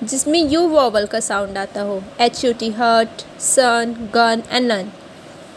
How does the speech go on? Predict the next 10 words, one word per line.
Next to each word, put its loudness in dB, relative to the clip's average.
Now 2
practice 0
time। -6
Identify 0
the -2
picture 2
and -4
complete 0
their 6
names -6